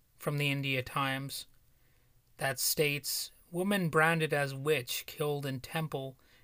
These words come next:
in Gujarat." And this is from October two thousand twenty-one, last year. So, it, here's a quote from the article.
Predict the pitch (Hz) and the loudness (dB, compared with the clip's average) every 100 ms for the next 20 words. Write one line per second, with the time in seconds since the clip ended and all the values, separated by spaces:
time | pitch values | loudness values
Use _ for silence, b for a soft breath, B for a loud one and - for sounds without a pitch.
0 | - 143 139 147 131 143 139 143 127 123 | -10 -6 -2 -2 0 0 2 2 2 -2
1 | - - _ b b b - 139 135 131 | -10 -14 _ b b b -4 -2 0 0
2 | 156 127 156 135 131 - 165 147 143 135 | -2 -4 -4 -2 -2 -2 -2 0 0 -2
3 | b b - 185 - 165 156 147 - 165 | b b -10 -8 2 4 4 0 -2 -2
4 | 156 147 143 - _ _ _ _ 165 165 | -2 -4 -10 -18 _ _ _ _ -4 -4
5 | 127 - - _ - - 143 147 - 160 | -4 -12 -20 _ -20 -6 -2 -2 -2 -2
6 | 131 127 _ _ _ _ _ _ _ - | -4 -6 _ _ _ _ _ _ _ -20
7 | - - 190 180 170 - - b b b | -8 0 6 6 6 2 -10 b b b
8 | b - 170 - - - 233 208 - 233 | b -4 -4 -4 -4 0 2 0 4 4
9 | 180 165 139 131 127 127 135 - | 4 0 0 0 0 -2 -6 -8